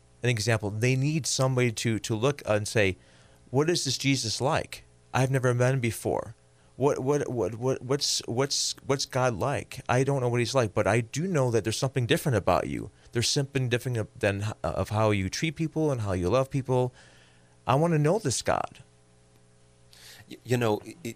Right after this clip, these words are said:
Speaker 2: John, I, I am very concerned with our, our conviction in today's time, because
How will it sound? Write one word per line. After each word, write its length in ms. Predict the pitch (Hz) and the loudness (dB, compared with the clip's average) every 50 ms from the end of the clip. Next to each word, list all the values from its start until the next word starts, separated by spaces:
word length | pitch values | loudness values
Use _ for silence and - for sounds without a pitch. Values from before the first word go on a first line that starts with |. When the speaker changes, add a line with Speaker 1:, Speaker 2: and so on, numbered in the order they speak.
| - 117 | -10 -12
Speaker 2:
John, 360 | 104 98 107 98 92 90 101 - - | -8 -8 -6 -6 -6 -8 -10 -8 -4
I, 260 | - 101 104 110 113 - - - - - - _ _ _ _ - - | -2 -2 -2 -2 -4 -10 -16 -20 -20 -20 -20 _ _ _ _ -2 2
I 120 | 110 107 | 4 4
am 160 | 107 101 98 98 | 4 2 0 -2
very 340 | 78 - 95 104 104 107 | -2 0 0 2 2 0
concerned 800 | 101 - - 95 92 90 - - - - 65 60 60 - - - - _ _ _ _ _ _ _ _ _ _ _ _ _ - | -2 -4 -6 -6 -4 -2 -2 -2 -2 -4 -6 -12 -16 -18 -20 -20 -20 _ _ _ _ _ _ _ _ _ _ _ _ _ -10
with 300 | 90 92 98 92 - - - _ - | -2 0 0 0 -2 -6 -14 _ -4
our, 420 | 80 78 80 82 82 80 80 - - - - - - - - | -2 -2 -2 -2 -2 -4 -8 -10 -16 -20 -20 -20 -20 -12 -6
our 400 | 80 76 76 80 76 76 80 - - _ - - - _ - - - | -2 -2 0 0 0 -2 -2 -6 -12 _ -20 -20 -20 _ -20 -10 -4
conviction 760 | - 104 92 87 80 76 98 95 - - - - 67 67 69 | -2 -2 -2 -2 -2 -2 -2 -2 0 -2 -2 -2 -4 -6 -8
in 240 | - - 87 82 78 | -6 -2 -2 -2 -2
today's 420 | - 80 71 76 71 71 71 - | -4 -6 -4 -2 -4 -4 -4 -8
time, 400 | - - - 82 69 62 58 57 - _ _ - - - - - - _ _ - 82 78 | -8 -8 -8 -8 -8 -8 -12 -16 -20 _ _ -20 -20 -20 -20 -20 -20 _ _ -18 -10 -4
because 840 | - 92 90 - - - - - 117 104 92 92 101 98 - - - | -2 -2 -2 -4 -12 -12 -4 0 2 2 2 0 -4 -4 -4 -4 -6